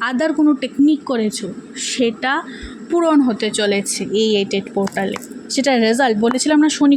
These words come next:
কর্মফলদাতা, যে স্ট্রাগল, যে স্পিরিচুয়াল হার্ড ওয়ার্ক আপনারা এতদিন করে এসেছেন,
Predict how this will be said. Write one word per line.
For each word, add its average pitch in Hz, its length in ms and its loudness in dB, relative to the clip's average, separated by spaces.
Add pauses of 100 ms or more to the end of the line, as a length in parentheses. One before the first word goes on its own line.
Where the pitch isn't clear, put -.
কর্মফলদাতা, 262 760 2 (440)
যে 277 100 4 (200)
স্ট্রাগল, 262 480 2 (160)
যে 254 100 2 (280)
স্পিরিচুয়াল 302 540 2 (200)
হার্ড 277 280 2
ওয়ার্ক 302 180 0 (140)
আপনারা 262 280 0
এতদিন 269 260 4 (160)
করে 320 200 2 (100)
এসেছেন, - 360 -4